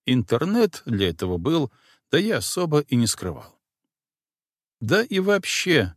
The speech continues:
как не понять, если за мной следует вся королевская рать в лице Верховцева, Давыдова, Свиридова,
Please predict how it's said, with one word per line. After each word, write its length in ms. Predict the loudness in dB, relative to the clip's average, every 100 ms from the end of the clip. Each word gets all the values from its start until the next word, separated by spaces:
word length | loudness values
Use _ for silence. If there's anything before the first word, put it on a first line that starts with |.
| _
как 300 | 0 2 2
не 100 | 2
понять, 560 | 2 2 2 2 -2 -10 _ _ _
если 420 | 2 4 4 0
за 200 | 2 2
мной 280 | 2 4 2
следует 580 | 2 2 4 6 4 2 -6
вся 420 | -4 2 2 2
королевская 680 | 2 2 2 0 0 2 4
рать 320 | 2 2 -4 _ _
в 100 | -2
лице 340 | 0 0 0 0
Верховцева, 840 | 0 -2 0 0 0 0 2 2
Давыдова, 600 | 0 -6 -4 -2 0 0
Свиридова, 680 | -2 -4 -2 -2 2 2 2